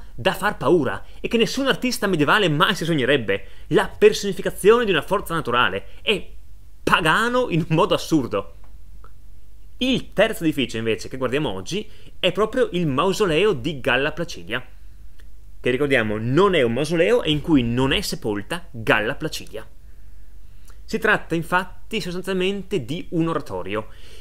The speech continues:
che forse Galla voleva utilizzare come mausoleo per se stessa e per il fratello, cosa che invece non accadde perché morì a Roma e fu seppellita nel mausoleo onoriano vicino San Pietro.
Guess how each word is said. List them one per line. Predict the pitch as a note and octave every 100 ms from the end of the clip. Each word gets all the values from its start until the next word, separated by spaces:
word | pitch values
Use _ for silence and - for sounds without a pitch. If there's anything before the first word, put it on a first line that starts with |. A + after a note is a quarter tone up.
| - -
che | -
forse | - G#3 A#3+ A#3+ - B3 G3+
Galla | D#3+ E3+ G3 G#3 F#3
voleva | F3+ F3
utilizzare | E3 C#3 D#3+ D#3 A#2 A2
come | E3+ D#3
mausoleo | D3+ C#3+ D#3 A#2+ -
per | C#3+
se | - F#3+
stessa | - D3 C#3+ - A2
e |
per | C3+
il | C#3+
fratello, | - - A#2+ A#2 D3 G#3 - - - - - - - - - - -
cosa | D#3 C#3
che |
invece | B2+ B2+ A#2+
non | C#3+
accadde | F3 - C#3+ C#3+ C#3+
perché | A#2+ B2+
morì | C3 C#3+
a | D#3
Roma | B2+ C3 D#3+
e |
fu | - D#3+
seppellita | - D3 D#3+ A#2 B2+ - D3+
nel | B2+ C#3+
mausoleo | C#3 D3 C3+ A#2+ B2 -
onoriano | C3+ D3+ A#2+ G#2 A#2 B2+
vicino | - G#2+
San | G2 F#2
Pietro. | - - F#2+ -